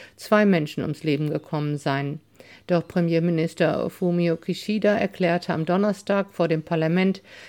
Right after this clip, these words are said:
dass nun weitere Todesopfer zu beklagen seien und die Zahl auf fünf gestiegen ist. In dem vor elf Jahren havarierten Atomkraftwerk Fukushima Daiichi gab es in einem Turbinengebäude Feueralarm, wie der Betreiber Tokyo Electric Power oder tepco mitteilte.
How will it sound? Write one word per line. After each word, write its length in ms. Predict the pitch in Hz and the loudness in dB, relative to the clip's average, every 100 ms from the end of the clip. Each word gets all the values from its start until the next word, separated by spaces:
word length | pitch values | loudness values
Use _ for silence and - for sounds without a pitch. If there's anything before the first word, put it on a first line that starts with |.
| - | -2
dass 160 | 202 190 | 0 2
nun 240 | 180 175 | 2 4
weitere 400 | 165 175 - 175 | 2 2 -2 -4
Todesopfer 680 | - 180 175 - - - 160 | 2 2 0 -4 -2 -2 -2
zu 160 | - | -2
beklagen 560 | 156 165 - 196 214 208 | -2 -4 2 2 4 2
seien 360 | 196 202 208 220 | 2 2 2 0
und 140 | 220 | -2
die 100 | 214 | -2
Zahl 260 | - 160 170 | -2 0 0
auf 140 | 185 | -2
fünf 340 | - 160 139 | -2 -4 -4
gestiegen 480 | - - - 135 151 | -10 -10 -8 -6 -6
ist. 320 | - 147 - - _ _ - - - - - | -6 -10 -12 -20 _ _ -20 -20 -20 -20 -4
In 180 | 208 196 | 2 4
dem 220 | 190 185 | 6 4
vor 260 | 180 180 165 | 2 0 2
elf 300 | 190 185 - | 2 2 2
Jahren 340 | 190 180 180 | 2 2 2
havarierten 520 | 180 175 170 180 - 156 | 2 2 2 0 0 -2
Atomkraftwerk 920 | 170 - 208 220 220 - - 226 226 | -2 0 0 2 0 2 0 0 0
Fukushima 640 | 202 208 202 196 180 165 | -2 -2 -2 0 0 0
Daiichi 640 | 156 170 190 - 220 220 220 - - - - | 2 2 0 -4 -2 -2 -6 -18 -20 -4 2
gab 220 | 196 196 | 2 2
es 180 | 190 - | -2 0
in 140 | 175 | 0
einem 320 | 147 165 170 | 0 0 -2
Turbinengebäude 920 | - 185 170 208 190 160 151 156 151 175 | 0 0 2 2 2 2 2 2 0 0
Feueralarm, 800 | 202 190 170 147 147 143 147 | 2 4 4 2 0 -2 -2
wie 80 | 185 | 0
der 160 | 202 214 | 2 2
Betreiber 560 | 220 - 190 180 208 | 2 0 0 2 0
Tokyo 400 | 202 185 180 - | 0 -2 0 0
Electric 520 | 190 202 214 - - - | 2 2 -2 -4 -4 -4
Power 480 | - 147 151 - - | -4 0 0 0 -2
oder 220 | 170 165 - | -4 -4 -6
tepco 580 | - - - - 165 | -8 -8 -4 -2 0
mitteilte. 800 | 185 185 180 - 165 143 - 147 | 0 0 -2 -4 -4 -4 -2 -4